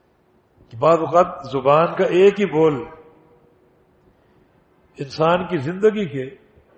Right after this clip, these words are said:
سارے اعمال برباد کر دیتا ہے اور جہنم میں ستر سال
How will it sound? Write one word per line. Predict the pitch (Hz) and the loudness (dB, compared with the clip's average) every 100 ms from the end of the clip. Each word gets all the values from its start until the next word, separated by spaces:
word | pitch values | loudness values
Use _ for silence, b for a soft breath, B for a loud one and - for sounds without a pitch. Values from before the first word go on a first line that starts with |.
| _ | _
سارے | - 151 156 175 | -6 2 4 4
اعمال | 185 156 135 139 151 190 - - - _ _ _ _ _ _ _ _ _ _ _ _ _ _ _ _ _ | 4 2 2 2 2 0 -14 -20 -20 _ _ _ _ _ _ _ _ _ _ _ _ _ _ _ _ _
برباد | 131 117 139 170 165 | -8 2 6 6 4
کر | 185 | 0
دیتا | 185 196 | 0 -2
ہے | - - - _ _ _ _ _ _ _ _ _ _ _ _ _ _ _ | -8 -12 -20 _ _ _ _ _ _ _ _ _ _ _ _ _ _ _
اور | 160 | -4
جہنم | 120 143 147 185 220 214 214 | -2 -2 -2 0 0 0 0
میں | 214 | -2
ستر | - 208 175 240 | 0 -2 4 4
سال | 202 196 196 | 6 8 8